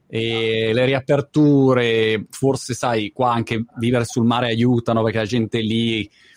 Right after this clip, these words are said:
che, che cazzeggia, si rilassa molto di più. Insomma, mi sembra che ci sia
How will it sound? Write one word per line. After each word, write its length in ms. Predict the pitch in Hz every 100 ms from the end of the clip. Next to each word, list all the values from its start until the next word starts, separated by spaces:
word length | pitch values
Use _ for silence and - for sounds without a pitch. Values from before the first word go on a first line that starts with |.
| _ _
che, 240 | - 107 95
che 300 | 110 104 95
cazzeggia, 720 | 113 - - 113 110 104 113
si 160 | - 113
rilassa 460 | 107 110 104 -
molto 300 | 113 113 127
di 120 | 131 135
più. 320 | 123 127 117 - _ _ - _ -
Insomma, 240 | 131 123
mi 140 | 127 131
sembra 280 | - 165
che 80 | 120
ci 120 | 110
sia 200 | 107 139